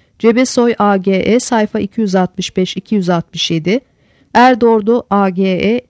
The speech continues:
sayfa elli beş altmış dokuz, Ulu Hemşehrimiz Atatürk sayfa yetmiş altı yetmiş dokuz,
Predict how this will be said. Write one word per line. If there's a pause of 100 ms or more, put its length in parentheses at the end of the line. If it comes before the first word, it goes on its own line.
sayfa
elli
beş
altmış
dokuz, (1040)
Ulu
Hemşehrimiz
Atatürk (460)
sayfa
yetmiş
altı
yetmiş
dokuz,